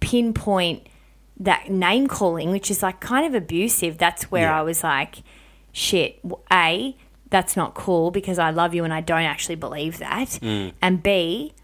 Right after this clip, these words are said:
Speaker 1: this is not a place that you can start your family as
Speaker 2: No,
Speaker 1: well." Like, I
Speaker 2: no.
Speaker 1: was, it was such a great lesson for
Speaker 2: Not a
Speaker 1: me.
Speaker 2: good foundation,
Speaker 1: No,
Speaker 2: yeah.
Speaker 1: that, you know, you, 'cause you're not gonna have a kid and then just completely not ever fight again. Like,
Speaker 2: Yeah,
Speaker 1: you, you know,
Speaker 2: yeah.
Speaker 1: you have to learn that stuff before. So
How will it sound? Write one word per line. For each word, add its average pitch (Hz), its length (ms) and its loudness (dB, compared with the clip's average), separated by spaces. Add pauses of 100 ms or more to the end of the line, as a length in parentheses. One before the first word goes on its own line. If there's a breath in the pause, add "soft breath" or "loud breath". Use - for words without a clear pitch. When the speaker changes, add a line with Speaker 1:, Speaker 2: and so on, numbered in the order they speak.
(720)
Speaker 1:
this 214 320 2
is 196 200 0
not 185 220 4
a 175 60 0
place 160 420 -2
that - 160 -6
you 170 100 -4
can 165 440 -4 (1000)
start 170 480 2
your 175 160 -2
family - 560 -4 (160)
as 190 120 -4
Speaker 2:
No, 180 60 0
Speaker 1:
well." 180 280 4
Like, 175 180 2
I 196 200 6
Speaker 2:
no. 196 40 0
Speaker 1:
was, 190 160 0 (220)
it - 60 0
was 202 100 2
such 214 180 0
a 208 40 2
great 175 280 2
lesson 180 380 0
for 170 160 -4
Speaker 2:
Not 110 160 2
a - 20 0
Speaker 1:
me. 139 60 -2
Speaker 2:
good 147 140 -4
foundation, 104 640 -2
Speaker 1:
No, 294 280 2
Speaker 2:
yeah. 160 260 0
Speaker 1:
that, 202 280 0
you 214 160 2
know, 180 520 2
you, 240 260 0 (280)
'cause - 200 -4 (300 loud breath)
you're 349 240 6
not 370 160 4
gonna 339 160 2
have 247 160 2
a 185 40 -2
kid 240 240 -2
and 208 100 4
then 190 120 4
just 180 140 -4
completely 190 560 2
not 185 340 2
ever 180 220 0
fight 170 380 0
again. 170 400 -4
Like, 226 180 2
Speaker 2:
Yeah, - 140 2
Speaker 1:
you, 269 120 0
you 285 60 4
know, 247 60 2
Speaker 2:
yeah. 220 120 2
Speaker 1:
you 226 60 2
have 269 220 -4
to 262 100 2
learn 190 240 4
that 156 160 0
stuff - 220 -4
before. 214 340 2
So 208 320 2